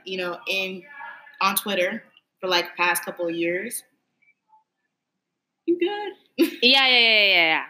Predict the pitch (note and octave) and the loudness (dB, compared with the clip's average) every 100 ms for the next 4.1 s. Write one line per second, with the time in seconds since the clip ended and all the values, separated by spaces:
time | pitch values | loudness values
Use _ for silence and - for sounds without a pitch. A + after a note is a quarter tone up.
0 | - - D4+ C#4+ A#3+ A#3+ B3+ C4+ _ _ | -6 0 0 2 -2 -2 -4 -6 _ _
1 | _ _ - C4+ C#4 B3+ C4+ G3+ - - | _ _ -10 -6 -4 -4 -4 -10 -18 -20
2 | - - - B3 B3+ C4 - A#3 A3+ G3 | -20 -20 -16 -8 -6 -6 -4 0 0 -2
3 | F3+ F#3+ B3 C4+ C#4+ - G#4+ B3+ B3 C4 | -6 -6 0 2 2 2 2 2 -2 -6